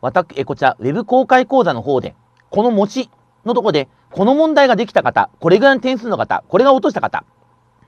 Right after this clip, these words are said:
こういうとこが足んないよ、こういう勉強がいるよ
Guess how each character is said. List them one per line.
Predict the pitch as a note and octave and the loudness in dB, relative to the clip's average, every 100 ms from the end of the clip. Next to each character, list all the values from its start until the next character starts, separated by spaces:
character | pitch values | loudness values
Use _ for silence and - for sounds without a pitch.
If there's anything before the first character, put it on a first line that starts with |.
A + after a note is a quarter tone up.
| _ - _ | _ -20 _
こ | - A#3 D4 | -2 2 4
う | |
い | E4 | 4
う | |
と | F4 | 2
こ | B3 | -2
が | D#3 | -2
足 | |
ん | D#3 | -2
な | D#3 | -2
い | D3 | 0
よ、 | D#3+ E3 _ _ _ _ _ | 0 -2 _ _ _ _ _
こ | F#3+ B3+ | -2 2
う | D4+ | 4
い | D4+ | 4
う | |
勉 | A#3 C4+ | 2 -2
強 | A#3+ C4+ | 0 0
が | B3+ | 0
い | |
る | A3+ | 2
よ | C4+ | 2